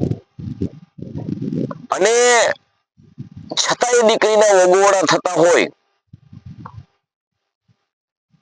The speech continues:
પિયરિયા, એના પિયરિયા તરફથી નાનું લિસ્ટ ના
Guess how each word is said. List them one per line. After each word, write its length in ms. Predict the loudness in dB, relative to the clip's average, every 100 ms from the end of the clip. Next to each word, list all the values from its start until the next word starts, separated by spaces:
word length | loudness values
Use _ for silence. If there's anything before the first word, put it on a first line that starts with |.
| _ _ _ -2
પિયરિયા, 680 | 2 2 2 4 4 2 -2 _ _ -20 _ _
એના 240 | -4 0 2
પિયરિયા 440 | 2 2 0 -2
તરફથી 460 | -2 -4 0 2 2
નાનું 340 | 2 2 4
લિસ્ટ 260 | 2 0 -2 0 0 0 -6 -10 -12 -10 -6 -2
ના 180 | 0 2